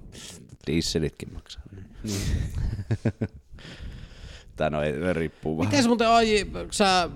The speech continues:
Speaker 3: sitä sun vanhaa haulikkoon, eikö sä sano jollekin metästyksen alulle? Onko sulle tullut viestiä
Speaker 2: Öö,
Speaker 3: siitä?
Speaker 2: no tuo, hmm,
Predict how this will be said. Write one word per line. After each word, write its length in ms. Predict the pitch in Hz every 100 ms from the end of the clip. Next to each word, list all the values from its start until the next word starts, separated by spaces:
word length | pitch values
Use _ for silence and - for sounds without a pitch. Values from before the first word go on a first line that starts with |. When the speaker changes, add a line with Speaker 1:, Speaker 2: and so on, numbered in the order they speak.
| 120
Speaker 3:
sitä 260 | 143 156 170
sun 160 | 170
vanhaa 440 | 196 180 151 147 139
haulikkoon, 640 | 151 135 117 - 110 110
eikö 140 | 117
sä 100 | -
sano 180 | 117 127
jollekin 420 | 113 110 - 123
metästyksen 600 | 120 120 113 - 101 113 107
alulle? 360 | 107 104 104
Onko 180 | 131 165
sulle 140 | 180
tullut 260 | 170 190 120
viestiä 280 | 107 95 135 143
Speaker 2:
Öö, 420 | 147 147 147 143
Speaker 3:
siitä? 140 | - - - - _
Speaker 2:
no 280 | - 151 143 131 -
tuo, 600 | 156 151 147 143 143 - - - - - - -
hmm, 380 | 110 104 95